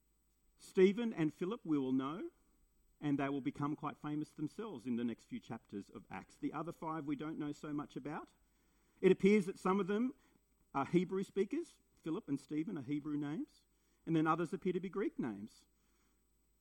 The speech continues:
So there's a, a mix of Hebrews and Greeks there, but it's not necessarily fifty-fifty, is it? It's not like the apostles are like, "Okay, the problem is a division between the Hebrews and the Greeks,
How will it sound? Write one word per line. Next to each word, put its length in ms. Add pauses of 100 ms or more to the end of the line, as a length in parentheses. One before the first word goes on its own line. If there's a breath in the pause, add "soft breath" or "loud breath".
(160)
So 140
there's 200
a, 140
a 80
mix 280
of 120
Hebrews 520
and 160
Greeks 320
there, 340 (960)
but 120
it's 120
not 120
necessarily 460
fifty-fifty, 680
is 120
it? 120 (1040)
It's 120
not 120
like 140
the 80
apostles 360
are 40
like, 160
"Okay, 240
the 80
problem 400
is 220
a 80
division 360
between 300
the 60
Hebrews 440
and 140
the 60
Greeks, 400